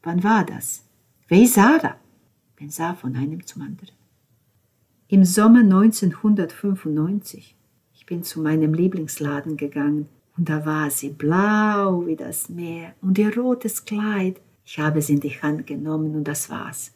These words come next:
Sie hat zu mir gesprochen wie kein Mensch davor. Dann später ihre Stimme. Entschuldige, aber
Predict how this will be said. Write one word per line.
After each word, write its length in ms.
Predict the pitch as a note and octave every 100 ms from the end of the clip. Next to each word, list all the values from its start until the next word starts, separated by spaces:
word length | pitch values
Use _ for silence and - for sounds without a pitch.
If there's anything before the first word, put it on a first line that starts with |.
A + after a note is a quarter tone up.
| _ _ _
Sie 180 | D#3
hat 200 | - D3+
zu 100 | -
mir 140 | D3+ B2+
gesprochen 600 | C3+ - - D3+ D3+ D3
wie 100 | C3
kein 440 | - E3 D#3+ D3+
Mensch 280 | C#3 C#3 C#3
davor. 480 | C#3+ B2+ C#3 C#3 C3 _ _ _ _ _ _ _ _ _ _ _ _ _
Dann 160 | D3+ D3+
später 600 | - - D#3 - - F3 _ _ _ _ _ _ _ _ -
ihre 200 | A#2+ B2+
Stimme. 520 | - - C3+ C3 D3+ _ _ _ _ _ _ _ _ -
Entschuldige, 640 | F#3+ - F3+ E3 E3 E3+
aber 180 | E3+